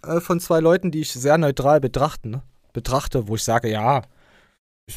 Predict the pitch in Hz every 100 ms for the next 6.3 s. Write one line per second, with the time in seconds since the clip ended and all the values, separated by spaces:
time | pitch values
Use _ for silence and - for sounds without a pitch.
0 | 101 - 123 - 214 - 226 226 226 -
1 | - 135 160 175 156 131 - 151 170 151
2 | 156 156 - 127 123 98 110 131 135 -
3 | 135 127 - 131 131 131 101 131 135 117
4 | 120 135 131 123 113 113 127 117 113 107
5 | 123 156 - 143 123 127 123 - 127 127
6 | 107 107